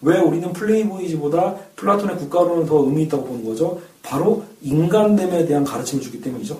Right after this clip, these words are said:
인간 그 자체의 가치에 대한 어떤 가르침을 주기 때문에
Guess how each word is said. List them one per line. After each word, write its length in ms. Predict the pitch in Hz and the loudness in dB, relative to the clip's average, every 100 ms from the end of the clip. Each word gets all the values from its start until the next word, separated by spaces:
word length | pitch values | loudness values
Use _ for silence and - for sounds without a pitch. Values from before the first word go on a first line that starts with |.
| - | -6
인간 400 | 143 160 196 202 | 0 4 4 2
그 160 | - 190 | 0 -4
자체의 460 | - 120 - 170 | -2 -2 0 2
가치에 440 | 170 113 110 160 151 | 2 0 2 6 6
대한 160 | 156 | 4
어떤 400 | 135 - 196 214 - - | 0 2 2 2 -2 -10
가르침을 360 | - 147 165 175 | 2 4 4 0
주기 220 | 151 147 | -2 -4
때문에 480 | 143 135 139 165 - | -2 -2 0 0 0